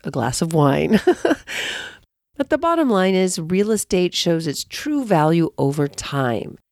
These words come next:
It tends to be a get-rich-slow process. And if you use the national average of appreciation since nineteen sixty-eight,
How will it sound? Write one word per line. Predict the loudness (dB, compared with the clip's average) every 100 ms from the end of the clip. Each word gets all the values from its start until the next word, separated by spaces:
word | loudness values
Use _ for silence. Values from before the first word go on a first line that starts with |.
| _ _
It | -4
tends | 2 2 2
to | 0
be | 0 2 2
a | -2 -2
get-rich-slow | 2 2 2 0 0 -2 -4 -4 0 2 4
process. | 2 0 0 -2 -4 -6 -10 -12 _ _ _ -2
And | 0
if | 0
you | 0
use | 2 0 0
the | 0
national | 2 2 0 -2 -2
average | 0 0 0 2 2 0
of | -2
appreciation | -2 -2 0 0 2 2 2 0
since | -2 -4 0
nineteen | 0 0 -2
sixty-eight, | 0 -2 -2 0 4 2